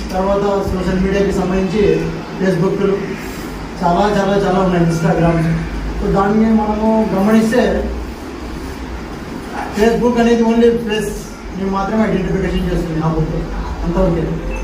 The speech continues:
సోషల్ మీడియా షో, షోని చూపించుకోవడానికే సోషల్ మీడియా. So అందులో ఫస్ట్ పదమే షో, షో చేసేస్తుంది. So అంతవరకు షో ఫుటేజ్కి సంబంధించి చాలా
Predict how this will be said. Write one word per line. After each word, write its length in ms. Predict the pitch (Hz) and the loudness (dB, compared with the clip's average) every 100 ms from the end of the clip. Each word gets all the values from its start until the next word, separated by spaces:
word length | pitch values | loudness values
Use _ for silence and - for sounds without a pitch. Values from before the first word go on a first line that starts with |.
| - - - - - - - | -6 -6 -6 -6 -4 -2 0
సోషల్ 320 | 202 220 220 | 4 4 6
మీడియా 180 | 220 226 226 - | 6 4 4 -2
షో, 140 | 214 220 214 - - - - - - | -2 -2 -2 -6 -8 -10 -10 -10 -2
షోని 260 | 220 233 233 | 2 4 4
చూపించుకోవడానికే 600 | 226 226 220 220 220 233 240 240 233 - - | 2 0 2 2 2 2 0 0 -2 -4 -4
సోషల్ 320 | 196 196 202 190 | -2 0 0 2
మీడియా. 200 | 170 165 - - - - - - | 2 2 2 0 -2 -2 -2 0
So 120 | 202 202 | 0 2
అందులో 240 | 202 202 202 | 2 2 2
ఫస్ట్ 200 | 185 - 226 226 226 190 | 0 2 2 2 2 2
పదమే 280 | 202 233 233 208 | 4 4 2 2
షో, 140 | 220 220 175 - - - - - | 2 2 2 -2 -4 -4 -4 -2
షో 100 | 214 226 | 2 2
చేసేస్తుంది. 440 | 220 190 165 156 160 - - - - - - | 4 2 -2 -4 -6 -8 -8 -8 -8 -8 0
So 60 | 226 | 2
అంతవరకు 400 | 214 233 240 247 240 | 4 2 2 2 2
షో 80 | 220 220 | 2 2
ఫుటేజ్కి 320 | 226 220 226 | 0 0 0
సంబంధించి 400 | 220 220 214 214 247 | -2 -2 -2 -2 -2
చాలా 200 | 208 185 | -2 0